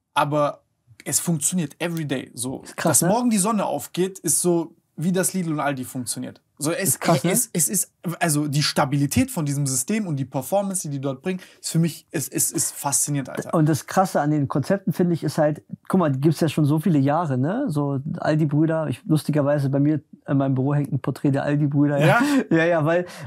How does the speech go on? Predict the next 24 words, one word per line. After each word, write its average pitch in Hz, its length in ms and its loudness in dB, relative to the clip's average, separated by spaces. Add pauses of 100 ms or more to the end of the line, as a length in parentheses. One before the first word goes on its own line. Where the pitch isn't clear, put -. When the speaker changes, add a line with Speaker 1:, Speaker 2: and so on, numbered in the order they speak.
(140)
Speaker 2:
äh, 160 260 6
einfach 160 300 2
weil 160 140 4
ich 147 80 -2
super 160 260 2
inspirierend 147 480 4
finde, 139 220 2
so, 127 160 2
weißt 135 200 0
du, 156 80 2
weil, 143 140 4
guck 170 140 0
mal, 156 220 -2
seit 143 200 0
fünfzig - 380 -2
Jahren 185 400 -2 (300)
gibt's - 200 2
dieses 165 220 2
Konzept - 580 -2 (320)
und 156 140 2
eigentlich 165 260 2
ist 147 80 0
voll 170 240 2
easy. 131 320 2